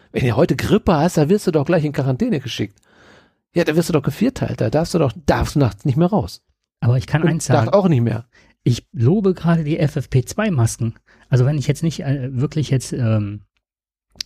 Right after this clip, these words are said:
Speaker 2: dass mir das ein bisschen asthmatisch auf die Lunge geht mit dem scheiß Heuschnupfen, ist es halt so, dass ich halt die F F P zwei Masken super vertrage, weil ich dann wesentlich weniger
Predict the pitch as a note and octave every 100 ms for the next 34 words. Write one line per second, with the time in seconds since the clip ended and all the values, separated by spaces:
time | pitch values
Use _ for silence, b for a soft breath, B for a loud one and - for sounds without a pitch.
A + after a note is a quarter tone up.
0 | B B B - B2 B2+ B2 A2 C3+ A#2+
1 | B2+ C3 C#3 A#2+ - B2+ C#3 C3+ C3+ -
2 | F#3 B2+ A#2+ A2 D#3 D3 G3 G3 - D#3
3 | D#3+ C#3+ - - D#3 D3+ D#3 - D#3+ E3
4 | D3+ B B C#3+ C3+ - C3+ C3+ D3 C3+
5 | B2 C3 - B2 - C3+ C#3 A#2 B2 -
6 | A2+ - - G#2 B2+ - - F3 E3 B
7 | B B A#2+ D3+ E3 C#3 B2 A2 B2 C3+
8 | C3+ A#2+ - G#2+ G#2 A#2 A#2 F3 - G#2+
9 | A#2+ C3 A#2+